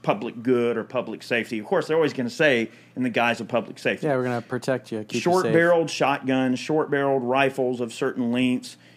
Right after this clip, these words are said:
Speaker 1: you know, um, machine guns and automatic, you know,
Speaker 2: Sawed-off
Speaker 1: guns,
Speaker 2: shotguns were
Speaker 1: sawed-off
Speaker 2: popular back
Speaker 1: shotguns.
Speaker 2: then.
Speaker 1: And those are all the kind of things they were encountering in, in these organized crime and things like that. Um,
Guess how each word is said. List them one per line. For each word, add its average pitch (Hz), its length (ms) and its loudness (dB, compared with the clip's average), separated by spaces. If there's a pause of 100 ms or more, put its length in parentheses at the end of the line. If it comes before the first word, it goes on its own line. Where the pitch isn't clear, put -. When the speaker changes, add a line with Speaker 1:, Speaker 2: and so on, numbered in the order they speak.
(100)
Speaker 1:
you 127 100 0
know, 113 260 2 (160)
um, 104 280 -2
machine 147 460 0
guns 131 560 2
and 113 160 -6
automatic, 131 560 0 (100)
you 131 120 0
know, 147 60 6
Speaker 2:
Sawed-off 143 180 6
Speaker 1:
guns, 135 120 2
Speaker 2:
shotguns 131 580 2 (120)
were 156 120 4
Speaker 1:
sawed-off 139 320 4
Speaker 2:
popular 131 180 4
back 123 160 2
Speaker 1:
shotguns. 135 240 0
Speaker 2:
then. - 80 -2
Speaker 1:
And 196 80 0
those 220 160 0
are 185 100 2
all 190 140 2
the 185 60 -2
kind 180 180 -2
of 151 80 -4
things 156 180 0
they 143 80 4
were 147 140 0
encountering 131 640 0
in, 123 160 -2
in 131 160 2
these 123 240 -4
organized 131 560 0
crime 123 320 -2
and 113 80 -8
things 113 180 -6
like 117 140 -4
that. 113 220 -2 (920)
Um, 123 340 0